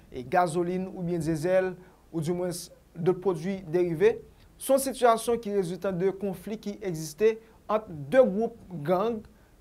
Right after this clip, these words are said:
ki twouve yo nan zòn twazyèm sèkonskripsyon Pòtoprens oubyen, e, zòn sid kapital ayisyen nan, nan nivo Matisan. Nou te jwenn yon kote Tibwa, yon lòt kote Gran Ravin, de gwoup sa yo ki t ap toke kòn yo, fè anpil dega,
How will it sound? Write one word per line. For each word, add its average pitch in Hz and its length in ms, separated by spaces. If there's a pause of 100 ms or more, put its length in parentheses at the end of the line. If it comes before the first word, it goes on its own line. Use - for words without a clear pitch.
ki 208 80
twouve 180 320
yo 180 80
nan 170 160
zòn 185 320 (320)
twazyèm 220 400
sèkonskripsyon 202 640
Pòtoprens 175 400
oubyen, 180 240 (320)
e, 160 160
zòn 160 160
sid 226 400 (160)
kapital 170 460
ayisyen 156 260
nan, 170 80
nan 160 160
nivo 202 320
Matisan. 147 480 (640)
Nou 165 160
te 196 80
jwenn 196 320
yon 202 160
kote 190 320
Tibwa, 185 540 (340)
yon 196 160
lòt 202 80
kote 170 400
Gran 185 160
Ravin, 180 320
de 226 160
gwoup 226 160
sa 185 240
yo 226 220 (260)
ki - 80
t 214 80
ap 202 140
toke 190 220
kòn 165 200
yo, 208 140 (260)
fè 180 220
anpil 277 480
dega, 160 320